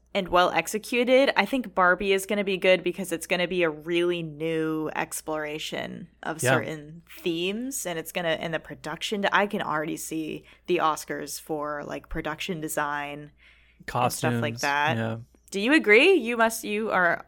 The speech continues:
Speaker 1: also so hyped for Barbie.
Speaker 2: Yeah. You know, Barbie is one of those movies that, like, I think is gonna actually surprise a lot of people. I think a lot of people are gonna go into it thinking they know what to expect,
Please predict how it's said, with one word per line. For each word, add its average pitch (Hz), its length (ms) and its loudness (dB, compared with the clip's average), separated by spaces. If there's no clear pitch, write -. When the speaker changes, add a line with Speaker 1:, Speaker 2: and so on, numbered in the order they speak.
Speaker 1:
also 175 300 -2
so 147 200 -6
hyped 156 440 -6
for - 140 -10
Barbie. 156 320 -4
Speaker 2:
Yeah. 180 500 8
You 196 100 2
know, 240 120 6
Barbie 226 340 10
is 233 120 2
one 180 120 4
of 190 40 2
those 165 160 4
movies 147 380 6
that, 127 240 4
like, 120 520 0
I 156 80 8
think 254 200 2
is 226 80 0
gonna 214 140 4
actually 156 360 6
surprise 131 540 4
a 123 40 -2
lot 117 120 4
of 113 40 -2
people. - 300 -6
I 135 60 -2
think 180 120 -4
a 202 60 4
lot 214 100 8
of 202 60 2
people 208 180 2
are 190 40 6
gonna 170 120 4
go 156 220 10
into 135 320 2
it 151 140 0
thinking 135 260 -2
they 127 140 2
know 120 200 4
what 127 240 4
to 120 120 -4
expect, 131 560 0